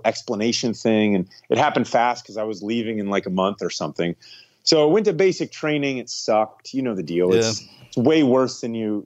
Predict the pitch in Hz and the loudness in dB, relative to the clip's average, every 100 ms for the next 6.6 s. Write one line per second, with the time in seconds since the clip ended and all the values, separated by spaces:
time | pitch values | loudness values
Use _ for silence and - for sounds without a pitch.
0 | - 107 - 117 107 - 113 95 107 95 | -6 -8 -2 0 0 0 -2 2 2 2
1 | 92 - _ 135 127 190 185 170 165 151 | -2 -20 _ -4 2 0 2 2 2 0
2 | - 131 117 107 - _ _ _ _ 202 | 0 2 2 0 -8 _ _ _ _ 2
3 | 131 110 104 - 135 135 175 160 165 - | 2 0 -4 -2 -2 0 -2 0 -4 0
4 | 156 143 - 147 - 143 - 139 131 - | 0 0 -2 -4 -4 -10 -2 0 0 0
5 | 123 104 92 - _ _ _ _ _ 147 | 0 0 -4 -16 _ _ _ _ _ 2
6 | 147 139 135 123 117 104 | 4 4 2 0 -4 -12